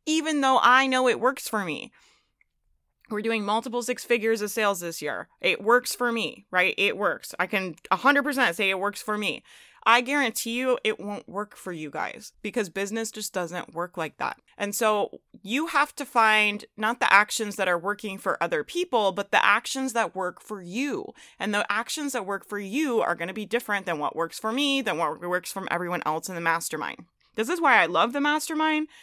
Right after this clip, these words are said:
because we can share what we're all doing and get ideas, but everyone is doing different things, and we're not committed to doing a cookie cutter strategy.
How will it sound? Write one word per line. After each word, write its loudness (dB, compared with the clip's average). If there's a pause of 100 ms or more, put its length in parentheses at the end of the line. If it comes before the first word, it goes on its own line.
(120)
because -4
we -2
can -4
share 0
what 2
we're 2
all 4
doing 0
and -4
get -2
ideas, 0
but -4
everyone 0
is -6
doing -2 (320)
different -2 (220)
things, -4
and -4
we're -2
not 2
committed -4
to -12
doing -4
a -8
cookie -10
cutter -6
strategy. -2